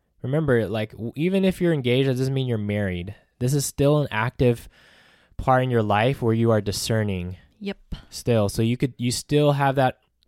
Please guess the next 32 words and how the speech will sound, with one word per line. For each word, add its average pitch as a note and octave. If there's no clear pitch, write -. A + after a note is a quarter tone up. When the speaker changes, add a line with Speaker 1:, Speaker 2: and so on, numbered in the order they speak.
Speaker 1:
open A#2+
to A2+
end C3+
your B2+
engagement B2+
if A2+
you A2+
have C#3
to. G2+
Um, A2+
but A#2+
really, D#3+
it's E3
important B2+
that G#2
you A2+
need B2
to C#3+
create A#2+
a E3+
list A2+
of A2
non-negotiables A2+
for A2
y-, G#2+
what C3
you D#3+
want B2
in A#2+
your A2
future A2
spouse, B2+